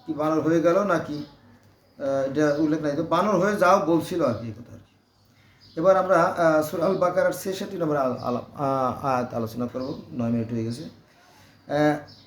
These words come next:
উহা, উহা আমি তাদের সমসাময়িক ও পরবর্তীদের শিক্ষা শিক্ষা গ্রহণের জন্য দৃষ্টান্ত এবং মুত্তাকিদের জন্য উপদেশ স্বরূপ করেছিলাম।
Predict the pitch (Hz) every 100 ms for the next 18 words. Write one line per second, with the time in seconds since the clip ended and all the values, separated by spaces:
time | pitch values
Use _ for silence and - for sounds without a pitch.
0 | _ - 170 185 214 175 208 240 - -
1 | 190 202 139 127 - - _ _ _ _
2 | _ 151 170 185 196 220 - - _ -
3 | - 160 170 180 170 - - - _ _
4 | _ _ - 151 170 208 208 196 190 196
5 | 190 190 170 165 156 156 170 190 190 190
6 | - - 202 196 196 131 - - _ _
7 | - - - 190 175 - _ _ - 185
8 | 160 165 185 190 170 175 170 170 165 175
9 | - 175 165 170 165 170 151 151 160 -
10 | 160 165 190 165 165 151 151 151 147 151
11 | 139 127 127 135 131 110 104